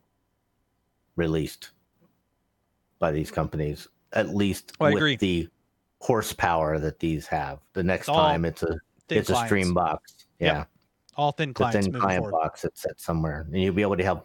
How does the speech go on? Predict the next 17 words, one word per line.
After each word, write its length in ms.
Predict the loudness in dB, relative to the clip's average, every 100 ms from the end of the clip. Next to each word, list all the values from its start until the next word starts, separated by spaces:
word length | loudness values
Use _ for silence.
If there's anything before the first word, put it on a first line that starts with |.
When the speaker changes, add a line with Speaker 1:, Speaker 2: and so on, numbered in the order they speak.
| 0
Speaker 1:
multiple 480 | 0 0 0 2
ones 280 | 2 0 -2
that 140 | -4 -6
you 60 |
can 160 | -6 -6
sit 220 | -4 -4
on 160 | -2 -2
different 400 | -4 -4 -6 -4
T 160 | -2 -2
Vs 480 | 0 -2 -4 -6
and 320 | -4 -2 -2 -6 _ _ _ _ -12
Speaker 2:
Yeah, 280 | 0 2 2
and, 160 | 0 -4
and 140 | 0
by 140 | 2 2
the 100 | 2
way, 320 | 2 0